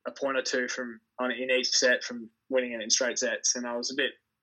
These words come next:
I didn't feel like I played very well at all. So I was a bit disappointed 'cause there was a, definitely a match that I felt very, very much in control of for, for a large part of it, and, uh, didn't get it done, but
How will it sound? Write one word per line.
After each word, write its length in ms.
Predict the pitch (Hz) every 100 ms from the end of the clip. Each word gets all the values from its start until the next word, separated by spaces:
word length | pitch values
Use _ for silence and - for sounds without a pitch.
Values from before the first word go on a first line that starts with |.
| _
I 120 | 131
didn't 160 | 135 135
feel 100 | 139
like 100 | 123
I 40 | 120
played 160 | 123
very 160 | 120 117
well 160 | 117 110
at 80 |
all. 220 | 117 117 107
So 140 | -
I 60 | 123
was 80 | 127
a 60 |
bit 100 | 170
disappointed 580 | 147 135 127 120 123 120 104
'cause 160 | 123 113
there 100 | 120
was 140 | 117
a, 180 | 120 113 - _ _ - - _ _ -
definitely 380 | 147 - 139
a 20 | 135
match 280 | 131 127
that 240 | 127 123 113 _ _ _ _
I 60 | -
felt 320 | - 123 123
very, 420 | 127 123 123 120 - -
very 220 | 123 123
much 260 | 120 117 -
in 100 | 123
control 500 | 117 113 117 120 123
of 100 | 117
for, 300 | - 120 117 113 -
for 120 | 123
a 40 | 113 110
large 260 | 117 113 -
part 200 | 117 120
of 80 |
it, 140 | 117 110 -
and, 140 | 117 117
uh, 300 | 113 110 113 - _ _ _ _ _ _ _ _ _ _ _ _ _ _ _ -
didn't 160 | 185
get 100 | 170
it 100 | 151
done, 300 | 160 151 196
but 120 | 180